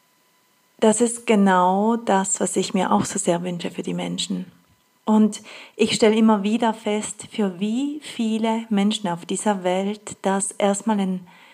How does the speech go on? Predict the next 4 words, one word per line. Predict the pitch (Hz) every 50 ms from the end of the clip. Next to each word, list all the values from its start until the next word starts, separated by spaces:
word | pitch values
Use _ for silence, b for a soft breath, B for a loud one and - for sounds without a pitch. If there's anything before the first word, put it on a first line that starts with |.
| b b b b b b b b b b b _ _ _ _ _ _ _
Unverständnis | 220 214 226 247 254 254 294 285 277 - - _ - 208 196 202 208 - - 202 196 -
bedeutet, | - - - 196 170 170 180 202 202 247 247 -
ein | - 202 196 196 -
Augendreher, | 190 180 190 220 247 240 269 240 220 208 214 - 190 185 185 190 196 208 226 262 277